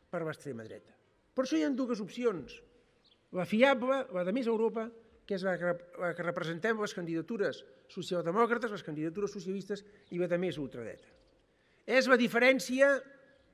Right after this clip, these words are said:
entre els arguments, les propostes, i l'insult i la cridòria. És la diferència entre la col·laboració entre municipis, entre territoris, entre països,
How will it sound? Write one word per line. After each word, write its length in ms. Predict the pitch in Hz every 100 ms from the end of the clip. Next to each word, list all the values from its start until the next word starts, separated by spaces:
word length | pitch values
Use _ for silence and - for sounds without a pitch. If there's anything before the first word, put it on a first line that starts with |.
| _
entre 360 | 202 196 175 95
els 140 | 170 185
arguments, 720 | 165 185 240 262 262 - -
les 160 | 165 156
propostes, 840 | 170 160 233 - 277 277 - - _ _ _ -
i 80 | 170
l'insult 600 | 165 - 220 220 220 -
i 40 |
la 120 | 160 147
cridòria. 480 | 143 120 104 - - _ _ _ _ _ _ _
És 240 | - 202 202
la 80 | 202
diferència 760 | 190 208 262 262 247 262 269 - - - -
entre 240 | 202 202 202
la 80 | 196
col·laboració 680 | 202 202 202 202 226 247 208 - - - - - _ _ -
entre 240 | 156 175
municipis, 760 | 165 160 233 254 254 233 233 - - - -
entre 240 | 175 180
territoris, 760 | 175 170 160 233 226 226 - - - -
entre 300 | 175 175 185
països, 680 | 185 202 247 208 277 269 -